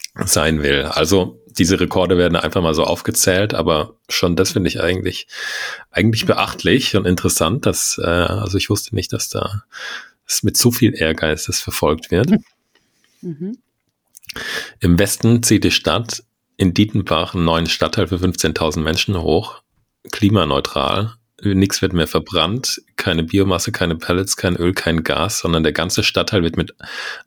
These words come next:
Speaker 1: Abwärme aus einem Abwasserkanal, ähm, versorgt, plus Wärmepumpen und Energie aus Photovoltaik-Mont-, äh, Modulen.
Speaker 2: Das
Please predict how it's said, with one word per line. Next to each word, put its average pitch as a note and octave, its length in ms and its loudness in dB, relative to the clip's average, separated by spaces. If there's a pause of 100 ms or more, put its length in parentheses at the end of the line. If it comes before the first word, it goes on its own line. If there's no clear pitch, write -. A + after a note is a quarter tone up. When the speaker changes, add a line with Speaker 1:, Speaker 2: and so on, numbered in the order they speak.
(100)
Speaker 1:
Abwärme A2 720 2
aus E2+ 240 -2
einem E2 300 0
Abwasserkanal, - 920 -2 (800)
ähm, C2+ 160 0
versorgt, - 600 -4
plus G#2 480 0
Wärmepumpen G2 720 0
und - 240 -4
Energie D#2+ 420 0
aus - 220 -2
Photovoltaik-Mont-, E2 1000 -6 (140)
äh, D#2 60 -4
Modulen. D#2 560 -4 (1040)
Speaker 2:
Das - 160 -4